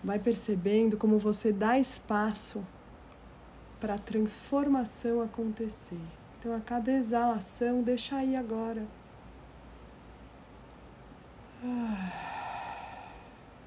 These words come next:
libera tudo aquilo que não te serve mais.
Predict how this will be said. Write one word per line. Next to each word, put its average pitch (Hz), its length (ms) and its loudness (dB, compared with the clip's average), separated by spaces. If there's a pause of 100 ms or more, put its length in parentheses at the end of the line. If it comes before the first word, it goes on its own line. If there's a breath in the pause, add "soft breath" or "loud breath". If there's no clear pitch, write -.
(180)
libera 190 640 -6 (1600)
tudo 285 320 2
aquilo 254 560 0
que - 160 -4
não 240 300 2
te - 180 -6
serve 233 440 -2
mais. 190 640 -4